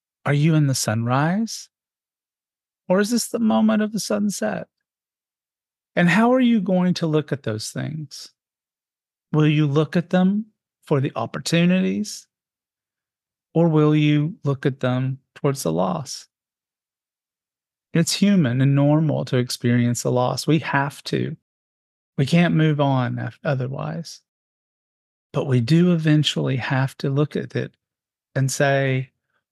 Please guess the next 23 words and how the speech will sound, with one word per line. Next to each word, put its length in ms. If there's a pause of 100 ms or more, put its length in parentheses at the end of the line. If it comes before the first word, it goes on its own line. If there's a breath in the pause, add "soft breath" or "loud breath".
(640)
"What 160
have 120
I 120
gained? 800 (920)
Who 240
am 120
I 140
now? 480 (1300)
Why 280
am 160
I 100
stronger? 760 (1200)
Why 340
am 120
I 120
a 80
better 260
person? 640 (1040)
And 180
what 380
can 260
I 460
do 500